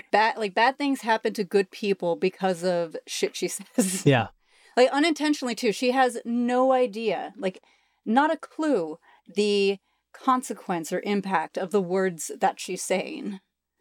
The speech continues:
Speaker 2: Yeah.
Speaker 1: It's like they never, well, they never actually affect her.
Speaker 2: No, it's
Speaker 1: It's, it's a, a Real Housewife.
Speaker 2: I'll say this. I'll give it, I'll, I'll, I'll, I'll extol one virtue.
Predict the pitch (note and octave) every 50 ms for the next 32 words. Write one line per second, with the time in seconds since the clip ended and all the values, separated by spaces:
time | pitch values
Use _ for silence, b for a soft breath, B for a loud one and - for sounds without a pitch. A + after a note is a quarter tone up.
0 | - - A#2+ A2 G2+ A3 G#3 - A#3+ G#3 - B3 A#3+ A#3+ C4+ C#4 B3+ C#4+ C4+ B3
1 | B3 - - A3 G#3 A#3+ B3+ B3+ A#3+ C4 C#4+ D4 C4+ B3+ - - - B3 F#3 E3+
2 | - - - - - - - - C#3 - _ _ _ _ _ - - A#2 A2 G2+
3 | G2 F#2+ - - B2+ A#2 - - - - - _ _ _ _ _ _ _ _ _
4 | G#3 G3 - - - A3 G#3+ - A#3+ A3 - F#3+ G3+ - - - _ _ _ _
5 | - G3+ G#3 A#3 A#3 B3+ C4+ C#4 - - - - - - _ _ _ _ _ _
6 | _ - E3 E3+ - G3+ F3 D#3 C#3+ B2 - D3 C#3 C#3+ E3 E3 D#3 C3+ - -
7 | C#3 C3+ C3+ - C#3 D3 - - - D#3 D#3 D3+ - E3 D#3+ - - _ _ -
8 | F#3+ G3 - D#3+ E3 F3 D#3+ - - - D#3+ D3 C#3 C3 B2+ C3 B2 A#2+ A2+ A2+
9 | A2+ G#2+ - - A2 G2+ G2 G#2